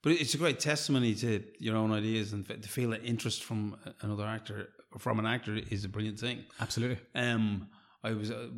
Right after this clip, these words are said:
Speaker 1: reading, uh, John Boorman talking about Richard Burton in, uh, Heretic.
Speaker 2: Oh,
Speaker 1: And it
Speaker 2: yeah.
Speaker 1: was quite the opposite.
Speaker 2: Yeah.
Speaker 1: He
Speaker 2: Oh,
Speaker 1: said
Speaker 2: really?
Speaker 1: he was ultimately professional,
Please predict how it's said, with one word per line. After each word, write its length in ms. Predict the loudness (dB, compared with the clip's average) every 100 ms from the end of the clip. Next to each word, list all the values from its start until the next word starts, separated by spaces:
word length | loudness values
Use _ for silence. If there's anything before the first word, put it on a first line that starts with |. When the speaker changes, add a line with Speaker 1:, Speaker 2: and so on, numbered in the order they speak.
| -12 -10
Speaker 1:
reading, 360 | -6 -4 -2 -2
uh, 60 | -2
John 300 | -2 -2 -2
Boorman 420 | 0 2 2 2
talking 360 | 2 0 2 2
about 140 | 0 -4 -4
Richard 320 | 0 0 0
Burton 400 | 2 2 2 2
in, 180 | 2 2
uh, 360 | 0 -2 -4 -8 -14 -8
Heretic. 580 | -4 -4 -4 -8 -10 -14 -2
Speaker 2:
Oh, 40 | 4
Speaker 1:
And 40 |
it 20 | 4
Speaker 2:
yeah. 40 |
Speaker 1:
was 100 | 4
quite 180 | 0 0
the 100 | 0
opposite. 360 | 0 -2 -4 -6 -12 0
Speaker 2:
Yeah. 120 | 2
Speaker 1:
He 40 | 2 6
Speaker 2:
Oh, 60 | 10
Speaker 1:
said 80 | 12
Speaker 2:
really? 160 | 12
Speaker 1:
he 60 | 8
was 140 | 6
ultimately 500 | 2 4 2 4 2
professional, 640 | 2 0 2 0 2 0